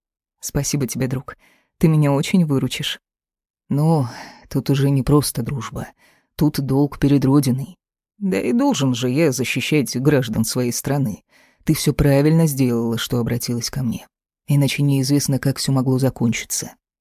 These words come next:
Это точно. Скажи, а этот Морозов, он тебе нравится? Вот так вопросы.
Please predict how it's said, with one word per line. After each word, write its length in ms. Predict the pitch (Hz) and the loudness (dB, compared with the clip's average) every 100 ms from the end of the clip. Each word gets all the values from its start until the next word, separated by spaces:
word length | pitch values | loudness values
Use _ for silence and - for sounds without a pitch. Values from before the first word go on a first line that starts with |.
| _ _ _ _ _ _ | _ _ _ _ _ _
Это 280 | 165 151 147 | -2 0 -2
точно. 460 | 147 139 - - - _ _ _ _ _ _ _ | -2 -2 -4 -8 -10 _ _ _ _ _ _ _
Скажи, 520 | - 185 190 139 120 117 | -2 2 4 4 2 -2
а 380 | 117 131 127 | -4 -4 -4
этот 340 | 147 160 170 - | -2 0 -2 0
Морозов, 1080 | 139 156 180 175 123 123 - - - - - | 0 4 4 4 0 -6 -10 -14 -18 -18 -6
он 220 | 123 160 | -4 -2
тебе 480 | - 156 170 175 170 | -2 0 2 2 0
нравится? 1000 | - - 170 170 220 277 123 - - - _ _ _ _ _ _ _ _ | 0 2 2 2 2 2 0 -4 -8 -10 _ _ _ _ _ _ _ _
Вот 400 | 131 139 131 175 _ | -2 -2 -2 -4 _
так 200 | 202 208 | -6 -4
вопросы. 840 | - - - 262 160 - - 92 | -4 -2 0 0 0 -2 -8 -10